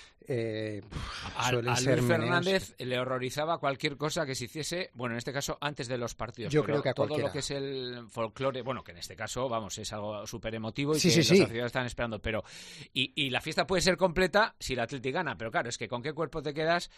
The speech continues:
Speaker 2: si te pasa por encima, por ejemplo, el Atlético de Madrid?
Speaker 1: Mañana Palmas cero cuatro ¿y qué haces?
Speaker 2: No, y sin eso, y sin llegar a una, a
Speaker 1: De
Speaker 2: tanto.
Speaker 1: todas formas,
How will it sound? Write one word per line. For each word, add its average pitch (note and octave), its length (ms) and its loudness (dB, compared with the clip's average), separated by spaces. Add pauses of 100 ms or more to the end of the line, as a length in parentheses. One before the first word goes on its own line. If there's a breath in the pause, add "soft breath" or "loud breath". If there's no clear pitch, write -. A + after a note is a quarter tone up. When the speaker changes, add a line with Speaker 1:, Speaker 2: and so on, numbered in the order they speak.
(140)
Speaker 2:
si B2 140 -6
te A#2+ 120 -4
pasa C#3+ 180 -2
por C3+ 120 -4
encima, C#3 280 -2
por A#2+ 100 -4
ejemplo, B2+ 200 -6
el A#2 60 0
Atlético G2+ 320 -6
de F2 60 -8
Madrid? E2+ 100 -8
Speaker 1:
Mañana E3+ 240 -2
Palmas G#2+ 340 -2
cero A#2+ 160 0
cuatro D#3+ 240 2
¿y A#2+ 40 0
qué - 80 -6
haces? - 280 -12
Speaker 2:
No, F3+ 160 -6
y - 80 -10
sin F#2 200 -6
eso, B2+ 280 -6
y - 80 -16
sin F#2 140 -12
llegar G2 260 -8
a G2+ 140 -6
una, G2 440 -10
a - 20 -14
Speaker 1:
De F#2 40 -16 (500 soft breath)
Speaker 2:
tanto. C#3+ 220 -2
Speaker 1:
todas D3+ 180 6
formas, G3 520 6